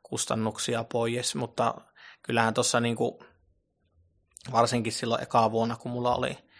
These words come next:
viljelyssä, niin tuli todella hyvää satoa silloin, että viime vuosi meni niin kuin huomattavasti huonommin siinä, niin kuin vaikka peltolohkoissa nyt ei isoja eroja ollut, mutta se ei vaan se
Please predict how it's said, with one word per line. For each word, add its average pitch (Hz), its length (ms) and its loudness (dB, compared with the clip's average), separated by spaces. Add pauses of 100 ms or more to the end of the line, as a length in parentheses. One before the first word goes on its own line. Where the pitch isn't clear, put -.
(300)
viljelyssä, 113 580 -2
niin 117 400 -6 (260)
tuli 135 240 -4
todella 117 400 4
hyvää 117 340 -2
satoa - 400 -6
silloin, - 480 -10 (1300)
että - 300 -8 (480)
viime 113 300 0
vuosi 131 240 -4
meni 117 240 0
niin 117 180 -4
kuin 123 220 -6 (380)
huomattavasti 117 640 -2
huonommin 117 680 -2 (800)
siinä, 123 420 -6 (160)
niin 131 220 -6
kuin - 200 -14
vaikka - 400 0 (140)
peltolohkoissa 120 800 -2
nyt 120 160 -8
ei 131 180 -2
isoja 123 340 2
eroja - 440 -2
ollut, - 340 -6
mutta - 460 -16 (920)
se - 160 -2
ei 117 180 0
vaan 117 220 4
se 117 160 0